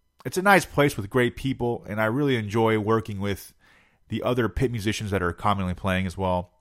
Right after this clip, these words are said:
Um, just a nice group of people, and it's, it's fun to go to work there. It's fun to know that you, you, you're, you're in good company, and you have the support of your colleagues, and that you can support them as well, and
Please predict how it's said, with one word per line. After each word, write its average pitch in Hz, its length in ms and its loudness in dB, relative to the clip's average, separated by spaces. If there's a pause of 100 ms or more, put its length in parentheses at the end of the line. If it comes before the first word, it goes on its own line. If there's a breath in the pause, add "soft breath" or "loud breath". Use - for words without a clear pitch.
(720 soft breath)
Um, 90 420 -2
just 170 240 -6
a 120 60 -4
nice 120 380 0
group 127 200 -4
of 107 120 -6
people, 120 400 -2
and 110 80 -2
it's, 101 160 -6
it's 98 160 -4
fun 175 240 4
to 156 80 0
go 123 120 6
to 120 80 4
work 117 300 2
there. 113 240 2
It's 107 100 -2
fun 127 340 0
to 110 420 -2 (600 soft breath)
know 113 320 4
that 107 300 0
you, 101 200 -4
you, 113 240 -2
you're, 113 440 0
you're 127 180 0
in 117 100 -4
good 143 200 2
company, 127 460 -2 (500)
and 104 160 -4
you 98 60 0
have 98 120 -2
the 92 60 -8
support 110 340 -2
of 98 60 -4
your 92 60 -2
colleagues, 95 680 0
and 87 360 -2
that 107 260 -4
you 107 100 -4
can 90 320 -8 (560 soft breath)
support 107 480 -2
them 101 160 0
as 85 100 -6
well, 98 360 2
and 85 240 -6